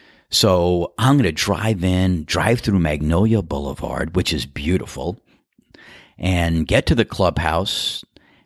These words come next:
park my car, walk in, and walk through the hall and see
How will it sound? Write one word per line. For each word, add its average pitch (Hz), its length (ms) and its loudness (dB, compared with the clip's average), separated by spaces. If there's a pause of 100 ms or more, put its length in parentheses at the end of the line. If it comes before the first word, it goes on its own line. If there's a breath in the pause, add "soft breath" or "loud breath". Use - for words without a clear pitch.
park 107 300 0
my 107 160 2
car, 90 320 0
walk 90 360 -2
in, 80 460 -2
and 82 360 -4
walk 95 340 -4
through 123 200 -4
the 98 120 2
hall 87 580 2
and 82 160 -4
see 82 240 -2